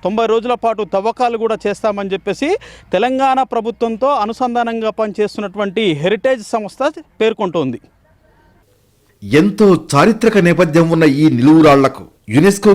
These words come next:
Speaker 2: గుర్తింపు దిశగా అడుగులు పడుతున్నాయి. వీటిపై మరింత అధ్యయనం చేసేందుకు అక్కడి పరిసర ప్రాంతాల్లో తవ్వకాల కోసం అనుమతులు కోరుతూ తెలంగాణ హెరిటేజ్ విభాగం కేంద్ర పురావస్తు శాఖకు ప్రతిపాదనలు పంపింది. తవ్వకాలు జరిపితే నాటి ఆనవాళ్లు,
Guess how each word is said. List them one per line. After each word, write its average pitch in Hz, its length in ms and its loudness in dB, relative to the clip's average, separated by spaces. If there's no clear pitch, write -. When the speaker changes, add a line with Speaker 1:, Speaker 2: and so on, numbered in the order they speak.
Speaker 2:
గుర్తింపు 156 400 0
దిశగా 147 320 2
అడుగులు 135 340 2
పడుతున్నాయి. 107 420 -10
వీటిపై 220 420 2
మరింత 202 280 0
అధ్యయనం 190 380 4
చేసేందుకు 151 440 0
అక్కడి 220 320 2
పరిసర 185 280 2
ప్రాంతాల్లో 170 520 4
తవ్వకాల 160 460 2
కోసం 160 240 0
అనుమతులు 165 360 0
కోరుతూ 160 260 2
తెలంగాణ 190 340 4
హెరిటేజ్ 175 460 4
విభాగం 139 360 2
కేంద్ర 233 240 6
పురావస్తు 175 520 4
శాఖకు 143 300 0
ప్రతిపాదనలు 143 640 0
పంపింది. 104 360 -6
తవ్వకాలు 165 480 2
జరిపితే 139 340 0
నాటి 175 260 2
ఆనవాళ్లు, 147 460 4